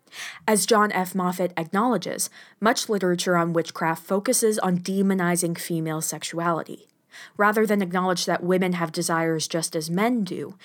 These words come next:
these authors would rather attribute that desire to demonic activity. Late eighteenth century anxieties about gender and the possibility of women's place in society changing provided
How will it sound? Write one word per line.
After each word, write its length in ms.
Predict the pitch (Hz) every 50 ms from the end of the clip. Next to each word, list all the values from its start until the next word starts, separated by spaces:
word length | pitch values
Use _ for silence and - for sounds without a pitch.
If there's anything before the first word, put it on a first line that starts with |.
| - - - _ _
these 200 | - 214 208 208
authors 500 | - - 220 233 240 285 262 240 226 -
would 200 | 208 196 180 175
rather 300 | 185 175 180 185 185 180
attribute 580 | - 170 175 - - - 240 220 262 254 233 -
that 180 | 185 175 175
desire 480 | - 175 170 - 156 156 156 151 147 147
to 200 | 151 - - 180
demonic 540 | 165 170 160 165 160 156 156 156 151 - -
activity. 720 | 151 151 - _ - - 175 156 160 147 160 - - _ _ _ _ _ _ _ _ _ _ _ _ _ _ _ _ - - - - - - - -
Late 300 | - 220 233 277 311 - -
eighteenth 440 | 240 240 240 - - 233 220 214 -
century 400 | - 202 190 190 - 202 190 180
anxieties 600 | 180 180 175 - 170 170 170 175 175 180 175 170
about 280 | 160 156 156 - -
gender 580 | - - - 190 196 208 202 220 208 202 196 -
and 140 | - 180 175
the 60 | 170
possibility 720 | - - - 214 226 - 233 202 214 196 196 190 196 175 165
of 120 | 156 151
women's 360 | 175 180 185 190 196 202 196
place 320 | - - - 175 175 180 180
in 80 | 175
society 560 | 170 - 175 - - 160 156 156 151 151 -
changing 640 | - - - 240 233 240 233 208 - 156 - - 185 - - - - - - -
provided 500 | - 214 190 208 208 214 220 240 214